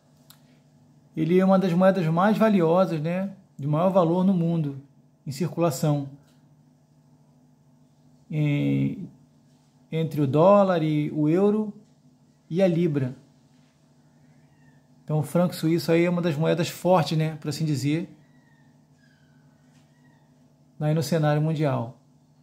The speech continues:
E olha o ano, pessoal. Ano de mil novecentos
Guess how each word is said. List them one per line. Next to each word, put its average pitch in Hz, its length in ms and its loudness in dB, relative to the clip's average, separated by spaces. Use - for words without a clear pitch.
E 160 120 4
olha 240 180 6
o 247 60 6
ano, 180 180 2
pessoal. 160 720 -2
Ano 190 180 0
de 170 120 0
mil 220 720 2
novecentos 208 1300 -2